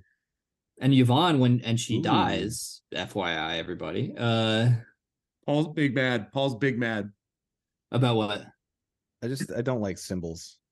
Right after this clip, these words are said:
Speaker 1: <laughs> I am starting to see why this book might have been the most frustrating thing to have read possible.
Speaker 2: <laughs> It wasn't frustrating in terms of me not, like, like, I could see them, but I was like, "I don't care."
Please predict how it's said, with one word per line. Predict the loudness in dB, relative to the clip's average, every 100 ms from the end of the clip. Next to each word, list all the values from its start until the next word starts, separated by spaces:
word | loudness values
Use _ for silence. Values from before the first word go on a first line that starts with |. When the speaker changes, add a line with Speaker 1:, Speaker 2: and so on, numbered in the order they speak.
| -12 -2
Speaker 1:
<laughs> | -4 0 -2 0 -2 -4 _ _ _ -10 -8 -4 -4 -2 -4 0
I | 2 4
am | 6 6 4
starting | 4 6 6
to |
see | 8 6
why | 8 4
this | 2
book | 2 0 0
might | 0
have | 0 0
been | 0 0 -4 -6
the | 0 2
most | 4 4 2
frustrating | -2 -2 0 0 0 0
thing | 0 0
to | 2 0
have | 0
read | -2 0
possible. | 0 0 -2 -2 2
Speaker 2:
<laughs> |
It | 4
wasn't | 4 2 -2 -2
frustrating | -2 -2 0 2 2
in | -2
terms | -4 -4 -4
of | -6
me | -4 -2
not, | -2 -4 -6
like, | -10 -12 -18 _ _ _ _ _ _ _ _ _ _ -8
like, | -4
I | -2
could | -2 -6
see | -6 -4 0
them, | 0 0
but | 0
I | 0
was | -2
like, | -6 -4
"I | -6
don't | -6 -12
care." | -18 -18